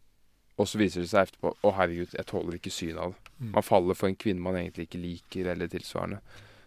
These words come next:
Speaker 1: Så denne trollfamilien, det er, burde jo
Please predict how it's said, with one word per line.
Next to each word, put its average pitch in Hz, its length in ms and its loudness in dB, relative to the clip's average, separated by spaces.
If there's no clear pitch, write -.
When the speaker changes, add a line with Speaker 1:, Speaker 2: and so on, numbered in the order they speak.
Speaker 1:
Så - 160 -6
denne 95 300 4
trollfamilien, 92 880 2
det 110 80 8
er, 95 240 8
burde 104 300 4
jo 110 100 8